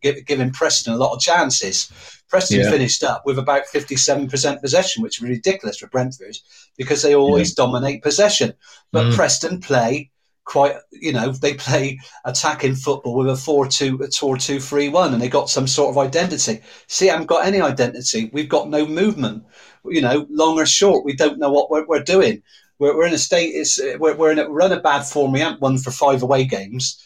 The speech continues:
Speaker 1: The goals
Speaker 2: Yeah.
Speaker 1: have dried up. The chances have dried up. It looks like
Speaker 2: And
Speaker 1: a
Speaker 2: we're coming
Speaker 1: nail
Speaker 2: up
Speaker 1: on a
Speaker 2: against a
Speaker 1: win.
Speaker 2: Brentford team that have, are undefeated in seventeen. I mean, Mark, your thoughts on the lineup? I mean, would, what, what changes? You know, clearly we got a problem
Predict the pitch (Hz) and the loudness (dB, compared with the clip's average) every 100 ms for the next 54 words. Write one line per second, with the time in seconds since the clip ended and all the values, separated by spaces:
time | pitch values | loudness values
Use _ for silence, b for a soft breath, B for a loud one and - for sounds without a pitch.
0 | b b 127 160 190 151 107 104 113 104 | b b -6 2 2 4 2 2 0 -2
1 | 113 147 - 131 170 190 175 139 117 120 | -4 -6 -6 -6 -2 -2 -2 -6 -4 -2
2 | 107 101 113 147 - b b b _ 156 | -2 -4 -4 -6 -8 b b b _ -4
3 | - - 190 - 147 139 156 160 170 160 | -4 0 0 2 2 2 2 4 4 4
4 | 160 160 160 160 151 165 165 - 127 - | 2 2 2 2 2 2 0 0 -2 0
5 | 131 131 131 127 127 131 107 - 143 135 | 0 2 2 2 2 2 0 -2 0 2
6 | 143 127 - 139 127 135 131 127 - 147 | 2 2 0 0 0 0 2 2 2 2
7 | 135 131 160 139 123 156 156 165 180 175 | 2 2 2 2 2 2 2 2 2 4
8 | 139 170 170 165 156 - 160 147 151 151 | 2 0 2 2 0 0 2 2 2 0
9 | 143 139 135 127 123 135 139 151 143 127 | 2 4 4 4 2 2 2 2 2 2
10 | 104 95 - - - 123 127 127 131 156 | 4 2 -2 -8 -2 0 4 4 6 4
11 | 143 160 160 - 151 170 170 - 175 156 | 4 4 4 4 4 4 2 0 0 2
12 | 143 127 123 - 147 113 - 156 147 135 | 2 2 0 -2 -2 -2 -2 0 2 2
13 | 123 180 - 131 113 107 98 | 2 0 2 0 2 2 0